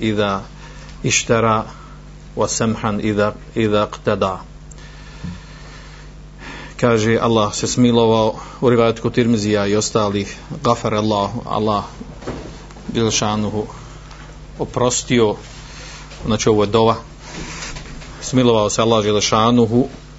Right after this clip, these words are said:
robu ili čovjeku koji je semh, a semh znači,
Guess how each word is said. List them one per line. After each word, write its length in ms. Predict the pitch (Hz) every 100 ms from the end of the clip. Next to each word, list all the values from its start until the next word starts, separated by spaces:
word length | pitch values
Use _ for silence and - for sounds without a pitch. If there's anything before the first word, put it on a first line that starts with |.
| - - - - - - - - -
robu 500 | 110 117 120 135 - - - - - - - - - - - - 117
ili 200 | 107 101
čovjeku 580 | - 127 123 113 151 147 - - - - - - - - - - - - - - - - - - - - - - - - - - -
koji 440 | 123 123 120 113 117 - - - - - - - - - - - - - - - - - - - - - 120
je 200 | 117 107
semh, 380 | - 143 143 - - - -
a 100 | 113
semh 260 | - 139
znači, 580 | 110 123 139 123 143 131